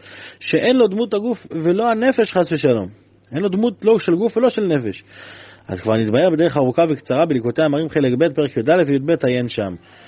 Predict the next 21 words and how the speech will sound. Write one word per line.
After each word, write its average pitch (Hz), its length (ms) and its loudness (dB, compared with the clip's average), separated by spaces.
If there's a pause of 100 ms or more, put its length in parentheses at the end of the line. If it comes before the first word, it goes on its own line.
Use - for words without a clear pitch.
(160)
שם 151 240 0
באמת 170 200 0
הסברנו 170 340 0
בהרחבה 190 720 -2
את - 160 -8
מה, 180 220 -2
מהי 190 340 0
המהות 170 240 2
של 165 120 0
האותיות, 165 380 -2
ושווה 170 540 -2
לעיין 147 440 0
שם 139 220 0
ולעורר 120 640 -2
את 131 80 -4
הדברים 113 340 -2
מחדש. 104 480 -4 (640)
אז 107 120 -4
עד 160 120 0
כאן 170 200 2
השיעור 160 680 0